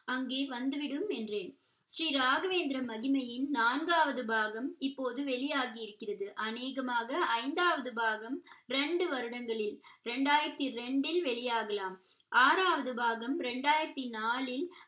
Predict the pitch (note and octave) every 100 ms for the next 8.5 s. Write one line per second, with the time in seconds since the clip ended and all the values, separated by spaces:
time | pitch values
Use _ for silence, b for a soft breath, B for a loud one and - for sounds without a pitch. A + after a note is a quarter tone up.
0 | - B3 C4 - D4+ C4 B3 A#3 B3+ D4
1 | A#3 B3+ F4 F4 E4+ C#4 B3 A3+ A#3+ C#4+
2 | C#4+ D4+ - A#3+ A3 A3+ C4+ - B3 A#3+
3 | C4 C#4 B3+ A#3 A3 A3+ A3+ C#4 F#4+ B
4 | B B - G#3 A#3+ C#4 D4 D4 D4+ B3+
5 | A3 A3+ A#3+ C#4 - C4 A#3+ B3 E4+ -
6 | A#3+ B3+ F#4+ G4 B3 C4 C4 B3 A3+ A3
7 | A3 C#4 C#4+ A3 C4 C#4+ D#4+ D#4 D#4+ E4
8 | D#4 C#4 C4+ C#4+